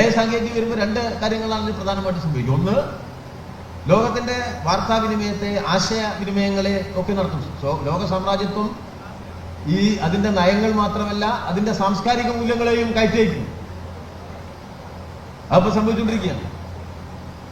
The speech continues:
ആ നിലയിലുള്ള ഇടപെടൽ നടത്താൻ സാധിക്കും. ഉൽപ്പാദന മേഖലയില് വലിയ തൊഴിലാളികളുടെ എണ്ണം വെട്ടിക്കുറച്ചുകൊണ്ട് വലിയ ലാഭം ഉണ്ടാക്കാവുന്ന തരത്തിലേക്ക് പ്രവർത്തിക്കാനും എ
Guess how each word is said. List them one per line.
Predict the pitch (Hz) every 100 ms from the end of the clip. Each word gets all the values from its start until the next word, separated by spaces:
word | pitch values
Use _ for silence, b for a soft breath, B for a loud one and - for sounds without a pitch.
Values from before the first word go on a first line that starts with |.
| -
ആ | 190
നിലയിലുള്ള | 277 262 233 185 151 151 - - - - - - - -
ഇടപെടൽ | 175 226 220 214
നടത്താൻ | 202 190 180
സാധിക്കും. | 175 131 - - - - - - - - - - - - - - -
ഉൽപ്പാദന | 156 208 214 220
മേഖലയില് | 208 202 202 196 196 226 - - - - - - - - - - - - -
വലിയ | 160 220 233 233 - - - - - - -
തൊഴിലാളികളുടെ | 180 220 240 240 226
എണ്ണം | 226 226
വെട്ടിക്കുറച്ചുകൊണ്ട് | 214 247 233 220 214 202 208 294 - - - -
വലിയ | 185 247
ലാഭം | 247 226 220 214
ഉണ്ടാക്കാവുന്ന | 208 196 208 190
തരത്തിലേക്ക് | 185 160 180 160 220 294 - - - - - - - -
പ്രവർത്തിക്കാനും | 196 214 226 190 190
എ | 208